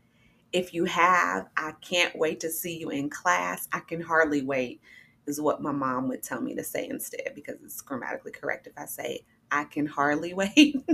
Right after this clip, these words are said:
Or if you haven't, I just wanted to remind you that the deadline to register for this amazing five-week masterclass is Friday, July seventh. So depending on when you listen to this, it may be two days from now, it may be one day from now,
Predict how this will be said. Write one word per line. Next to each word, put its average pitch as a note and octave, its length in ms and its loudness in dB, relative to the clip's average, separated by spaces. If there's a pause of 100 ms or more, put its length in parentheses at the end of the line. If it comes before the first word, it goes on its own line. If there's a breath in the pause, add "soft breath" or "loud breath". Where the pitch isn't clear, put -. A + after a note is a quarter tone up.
(1160 loud breath)
Or C#4+ 200 12
if B3+ 240 2
you A#3+ 120 -2
haven't, A#3 600 0
I F3 120 0
just F3+ 260 -4
wanted F3 220 -4
to F3+ 100 -4
remind D#3 380 -2
you D#3 100 -4
that D3 160 -2
the D3 120 -4
deadline E3+ 560 4
to E3 120 -10
register D3+ 540 -2
for D3 240 -2
this D3 320 -2
amazing D#3+ 720 2
five-week D#3 720 0
masterclass C#3+ 880 -4 (440 loud breath)
is D#3+ 200 2
Friday, D3+ 840 6
July C#3 380 0
seventh. - 560 -4
So D3+ 180 2
depending G#3 400 2
on A#3+ 100 4
when A#3+ 120 4
you A#3+ 100 4
listen A3+ 420 6
to G#3+ 100 4
this, C#3 300 4
it C3+ 100 0
may D3 180 4
be C#3+ 140 0
two - 160 2
days A3 260 10
from G3+ 140 4
now, E3+ 400 8 (400 loud breath)
it E3+ 80 -4
may E3 120 8
be E3+ 140 2
one F3+ 280 8
day D#3 160 8
from D3 200 -4
now, D2 360 -4